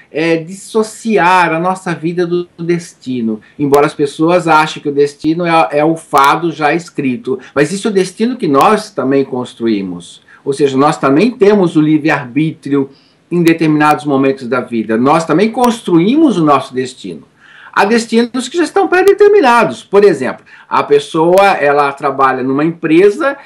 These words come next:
é, que vai à falência, então, a-, obviamente que aí ela não tem como construir o destino dela, porque esse é o destino já pré-determinado a ela. Ou seja, naquele movimento ela não tem como, é, continuar empregada.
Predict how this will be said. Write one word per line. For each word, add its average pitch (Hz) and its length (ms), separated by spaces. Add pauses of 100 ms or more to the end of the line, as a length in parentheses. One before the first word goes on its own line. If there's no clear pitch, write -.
(140)
é, 185 240
que 214 340
vai 185 160
à 180 60
falência, 147 800 (140)
então, 160 420
a-, 180 180
obviamente 170 560
que 170 80
aí 156 200
ela 233 120
não 226 80
tem 226 160
como 220 300
construir 196 600
o 165 60
destino 151 460
dela, 160 300
porque 139 240
esse 165 120
é 190 40
o 180 60
destino 175 680
já 185 260
pré-determinado 170 1120
a 123 80
ela. 104 260 (180)
Ou 143 80
seja, 120 360
naquele 135 460
movimento 151 560
ela 185 100
não 208 160
tem 220 280
como, 202 580 (260)
é, 139 460 (380)
continuar 175 600
empregada. 127 680